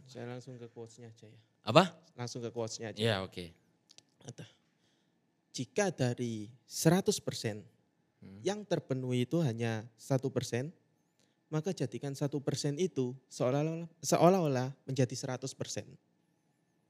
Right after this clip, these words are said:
Speaker 2: Seratus persen itu
Speaker 1: Jadi misalnya, kalau dari seratus persen itu yang terpenuhi ya,
Speaker 2: Heeh.
Speaker 1: hanya satu persen.
Speaker 2: Heeh.
Speaker 1: Nah, gimana,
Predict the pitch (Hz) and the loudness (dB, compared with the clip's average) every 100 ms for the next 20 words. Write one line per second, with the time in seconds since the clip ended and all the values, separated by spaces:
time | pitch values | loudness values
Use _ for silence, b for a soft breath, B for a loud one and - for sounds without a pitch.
0 | _ _ _ _ _ _ _ _ - - | _ _ _ _ _ _ _ _ -20 -20
1 | _ _ _ 104 - - - 98 - - | _ _ _ -20 -18 -18 -20 -20 -16 -16
2 | 123 _ _ - 120 165 170 147 135 135 | -16 _ _ 0 2 4 2 2 -2 -4
3 | 135 110 110 _ _ _ 135 160 156 135 | -6 -8 -12 _ _ _ -4 -4 -2 -4
4 | 127 135 123 131 - 127 123 117 113 139 | -4 -6 -8 -8 -12 -12 -12 -12 -10 -8
5 | 160 - _ _ _ _ _ _ - 160 | -10 -14 _ _ _ _ _ _ 2 2
6 | 170 - 165 190 190 113 104 110 - 113 | 2 -4 -2 2 2 2 -2 -8 -2 0
7 | 110 110 _ - 123 135 139 135 135 120 | 0 -2 _ -14 -12 -12 -14 -14 -16 -14
8 | 101 104 _ _ _ _ _ - 107 98 | -16 -18 _ _ _ _ _ -8 -4 -4
9 | 113 _ _ 127 143 | -6 _ _ -14 -12